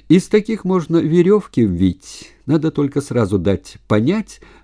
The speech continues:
что добрый дядя-руководитель во всём поможет, всё подскажет, всему научит. Например,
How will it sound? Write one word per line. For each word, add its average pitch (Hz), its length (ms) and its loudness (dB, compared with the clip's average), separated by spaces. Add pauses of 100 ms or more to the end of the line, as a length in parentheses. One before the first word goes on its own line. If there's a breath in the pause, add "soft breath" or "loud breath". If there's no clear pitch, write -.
(140)
что - 280 -4
добрый 131 460 0
дядя-руководитель 113 1400 0 (180)
во 139 160 -2
всём 226 320 -6
поможет, 107 760 -4
всё - 180 0
подскажет, 98 880 -6
всему 160 340 -4
научит. 78 580 -8
Например, 104 600 -4